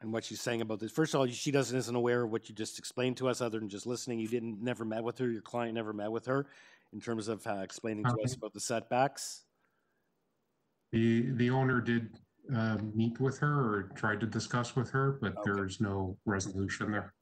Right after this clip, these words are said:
Speaker 1: Okay. Very good. Let's, uh, let's hear from her. You'll have obviously a chance to respond to her concerns. And we have
Speaker 2: Thank you.
Speaker 1: the letter. Thank you.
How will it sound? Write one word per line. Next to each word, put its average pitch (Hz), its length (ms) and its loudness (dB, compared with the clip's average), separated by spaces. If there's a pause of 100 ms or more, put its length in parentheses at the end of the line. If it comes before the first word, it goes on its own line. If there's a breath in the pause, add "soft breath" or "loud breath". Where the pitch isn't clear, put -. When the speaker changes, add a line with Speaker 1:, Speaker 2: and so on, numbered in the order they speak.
(120)
Speaker 1:
Okay. 196 300 0 (1120 soft breath)
Very 135 220 2
good. 123 120 4
Let's, 131 380 0
uh, 120 260 6
let's 127 260 0
hear 139 200 2
from 143 120 -2
her. 143 60 2
You'll 120 160 2
have 113 160 4
obviously 110 440 2
a 104 100 -2
chance 107 360 -6
to - 80 -8
respond 101 400 -6
to - 80 -12
her 101 80 -6
concerns. - 760 -12 (280)
And 90 340 -12 (120)
we 98 100 -8
have 110 140 0
Speaker 2:
Thank 113 60 -2
you. 113 80 4
Speaker 1:
the 101 60 -4
letter. - 180 -16 (280)
Thank 101 280 -8
you. 80 60 -18